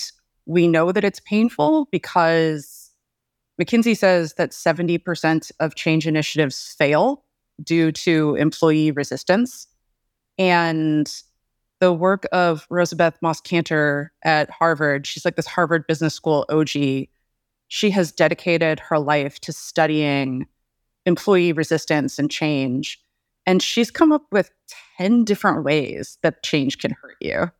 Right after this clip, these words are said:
from loss of autonomy to surprise, to the difference effect, to loss of face. And, you know, sometimes the threat is real, right? Sometimes there is an existential threat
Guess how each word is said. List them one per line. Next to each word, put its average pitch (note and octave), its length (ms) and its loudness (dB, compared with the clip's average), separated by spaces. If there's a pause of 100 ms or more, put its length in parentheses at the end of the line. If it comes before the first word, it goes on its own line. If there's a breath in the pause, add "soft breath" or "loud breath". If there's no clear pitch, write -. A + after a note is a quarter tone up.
from D#3+ 340 2
loss D3 300 0
of D#3 100 -4
autonomy A#3+ 800 -2 (340)
to D#3 1000 2
surprise, A#3+ 1000 0
to - 120 -10
the D3 160 -6 (140)
difference A#3 420 0
effect, G#3+ 680 0 (100)
to D#3+ 440 -2
loss D3+ 320 0
of D#3+ 120 -6
face. A#3 640 -2 (520)
And, E3 640 2
you E3+ 60 -2
know, D#3 60 2
sometimes G3 360 0
the E3 80 -2
threat E3 240 2
is - 280 -8
real, D#3 340 2
right? F3 240 0
Sometimes D#3 320 -2
there B2 140 -2
is C#3 180 -2
an D3+ 80 0
existential D3 540 -2
threat D3+ 320 0